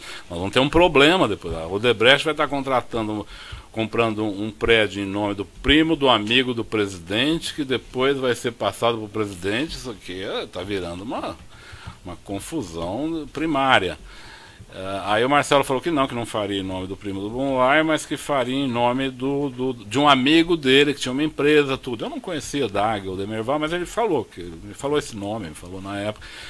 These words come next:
Faria esse, foi nesse momento que eu falei, "Por que você não compra pela Odebrecht o prédio e doa o prédio?"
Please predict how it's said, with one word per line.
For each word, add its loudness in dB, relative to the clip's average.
Faria -2
esse, -2
foi 2
nesse 4
momento 4
que 2
eu -2
falei, 4
"Por -4
que 2
você 2
não 4
compra 2
pela 6
Odebrecht 4
o -6
prédio 8
e -4
doa 12
o 4
prédio?" 4